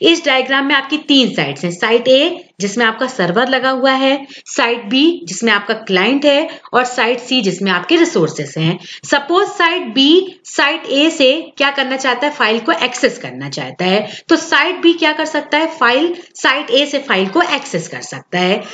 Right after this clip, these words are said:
Suppose सी site सी के पास आपका एक laser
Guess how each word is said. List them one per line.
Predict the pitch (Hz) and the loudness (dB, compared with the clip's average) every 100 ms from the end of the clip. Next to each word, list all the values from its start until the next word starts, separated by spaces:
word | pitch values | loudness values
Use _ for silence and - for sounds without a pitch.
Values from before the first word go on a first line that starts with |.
| - | -8
Suppose | - 302 - 349 392 | -2 -2 2 2 2
सी | - 320 | 2 2
site | 349 330 294 320 | 4 2 0 -2
सी | - 320 | 2 4
के | 339 311 | 4 2
पास | 262 226 240 | 2 0 0
आपका | 220 - 240 | -2 0 2
एक | 269 330 - - | 2 2 -8 -4
laser | 247 247 240 240 285 | 0 6 6 6 2